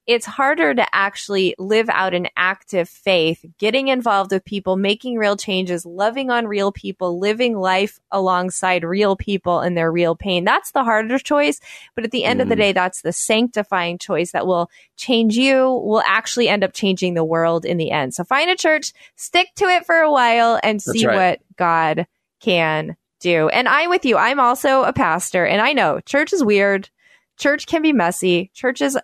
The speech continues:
Speaker 1: pastors aren't perfect. We know this.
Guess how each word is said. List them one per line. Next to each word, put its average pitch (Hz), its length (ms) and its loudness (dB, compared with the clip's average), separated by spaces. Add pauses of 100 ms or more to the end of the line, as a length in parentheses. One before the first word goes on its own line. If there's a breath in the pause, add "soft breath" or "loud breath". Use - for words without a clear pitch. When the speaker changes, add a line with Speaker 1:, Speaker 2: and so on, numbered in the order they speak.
Speaker 1:
pastors 285 580 -2
aren't 233 360 -2 (400)
perfect. 196 480 -2
We 220 140 0
know 190 220 2
this. 170 480 0